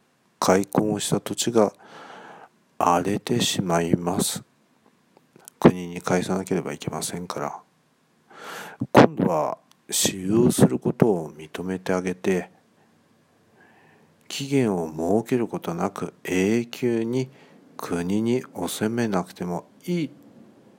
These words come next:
どうです？これ。この墾田永年私財法ができて喜びました。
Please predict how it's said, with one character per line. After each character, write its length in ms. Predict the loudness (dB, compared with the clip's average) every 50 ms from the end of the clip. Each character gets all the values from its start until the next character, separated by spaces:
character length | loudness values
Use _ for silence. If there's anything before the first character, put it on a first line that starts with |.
| -20 -20 -20 _ _ _ _ _ _ _ _ _ _ _ _ _ _ _ -20 -20 -20 _ _ _ _ _ _ _ _ _ _ _ _ _ _ _
ど 200 | -2 2 2 2
う 20 | 2
で 80 | 0
す？ 300 | -4 -6 -2 -2 -2 -2
こ 180 | -2 -4 -8 -8
れ。 160 | -8 -10 -12 _ _ _ _ _ _ _ _ _ _ _ _ -20 -20 _ _ _ _ _ _ _ _ _ _ _ _ _ -14
こ 160 | -4 -2 0
の 220 | 2 2 2 0 -2 -6 -12
墾 360 | -8 -4 -2 0 0 -2 -2
田 80 | -2
永 500 | -2 -2 -2 -4 -4 -6 -4 -2 -2 -2
年 280 | -4 -6 -10 -12 -14 -16
私 200 | -14 -14 -14 -12
財 280 | -4 -2 0 0 0 0
法 340 | -4 -8 -8 -8 -8 -10 -10 -8
が 160 | -8 -8 -8 -8
で 140 | -10 -12 -12
き 220 | -12 -14 -16 -20 _ _ _
て 320 | -8 -6 -6 -4 -6 -6 -10 -16 -20 _ _ _ -20 -20 -20 -20 _ _ _ _ _ _ _ _ _ _ _ _ _ _ _ _
喜 80 | -14 -10 -8 -8 -8 -8 -8 -10 -8
び 140 | -6 -6 -6
ま 120 | -6 -6
し 120 | -6 -6 -6
た。 240 | -6 -8 -8 -8